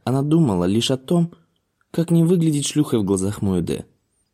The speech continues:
Она совсем не думала о том, как наказать Шияна, и эта ситуация заставила ее врасплох. «А как насчет того, чтобы побить его?» предложила Мо Юдэ с озорной улыбкой.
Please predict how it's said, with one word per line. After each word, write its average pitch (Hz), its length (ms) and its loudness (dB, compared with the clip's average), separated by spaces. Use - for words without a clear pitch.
Она 123 180 -2
совсем 151 300 0
не 151 100 2
думала 139 380 0
о 107 40 0
том, 143 400 -6
как 127 220 -4
наказать 110 400 -2
Шияна, 98 480 -2
и 123 80 -2
эта 143 160 -4
ситуация 139 640 -4
заставила 107 560 -2
ее 101 180 2
врасплох. 95 540 -8
«А 131 140 -8
как 190 240 -4
насчет 160 260 -2
того, 156 380 -2
чтобы 160 280 -4
побить 170 400 0
его?» 107 200 -2
предложила 101 520 0
Мо 101 180 0
Юдэ 113 340 0
с - 120 -8
озорной 139 380 0
улыбкой. 98 520 0